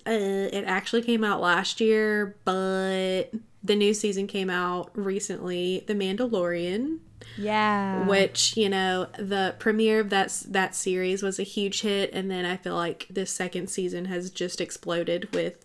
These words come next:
Speaker 1: even more people being excited for it. So, it doesn't really count as far as our twenty twenty list, but, I mean, Baby Yoda can do whatever he wants, so.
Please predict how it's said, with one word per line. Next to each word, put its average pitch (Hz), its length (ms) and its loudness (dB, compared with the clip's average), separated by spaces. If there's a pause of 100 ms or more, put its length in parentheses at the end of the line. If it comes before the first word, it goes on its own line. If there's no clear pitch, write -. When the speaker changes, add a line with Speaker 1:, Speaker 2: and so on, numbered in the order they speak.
Speaker 1:
even 175 300 -4
more 180 160 -4
people 247 240 2
being 226 260 6
excited 214 440 0
for 214 180 2
it. 208 220 0 (420)
So, 294 300 6
it - 120 -6
doesn't 294 280 8
really 202 480 4
count 202 460 2
as 214 140 -2
far 196 260 2
as 202 180 2
our 185 380 4 (160)
twenty 233 300 2
twenty 214 360 0
list, 185 500 0 (140)
but, 185 640 2
I 196 120 4
mean, 196 520 0
Baby 196 240 0
Yoda 185 320 0
can 185 120 -6
do 180 120 -2
whatever 175 280 -4
he - 120 -6
wants, - 400 -8
so. - 460 -6